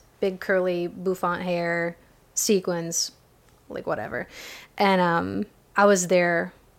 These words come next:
in that same group of people. And so her first question to me the second time of meeting her, 'cause of course she didn't, like, necessarily remember me,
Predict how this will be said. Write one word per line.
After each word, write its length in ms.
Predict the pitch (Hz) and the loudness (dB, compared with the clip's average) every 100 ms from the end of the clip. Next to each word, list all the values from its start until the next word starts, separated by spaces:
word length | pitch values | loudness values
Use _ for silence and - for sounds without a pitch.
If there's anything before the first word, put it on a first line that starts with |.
| _ _ - | _ _ 4
in 160 | 226 | 6
that 160 | 202 175 | 6 2
same 260 | - 180 | 0 0
group 180 | 180 185 | -2 -4
of 140 | 165 - | -4 -6
people. 460 | 185 - 175 - | -6 -2 -2 -2
And 160 | - 185 | -4 -2
so 380 | - 180 180 - | 2 4 4 2
her 260 | - 208 202 | 4 6 6
first 460 | - - 196 196 | 0 2 2 4
question 360 | - 175 - 170 | 2 0 0 -6
to 120 | - | -6
me 220 | 165 165 | -6 -6
the 100 | 156 | -4
second 380 | - 190 175 170 | -2 -2 -2 -4
time 200 | 180 170 | -6 -8
of 140 | 180 | -8
meeting 280 | 175 175 185 | -8 -8 -6
her, 100 | 180 | -8
'cause 160 | 185 202 | -8 -6
of 100 | 208 | -2
course 160 | 214 | -2
she 100 | - | -2
didn't, 180 | 190 - | -4 -6
like, 220 | 73 - - - | -8 -14 -12 -6
necessarily 420 | 180 - 170 175 | -4 -2 -2 -4
remember 400 | 185 180 185 180 | -6 -4 -4 -4
me, 320 | 170 - 202 | -4 -6 -8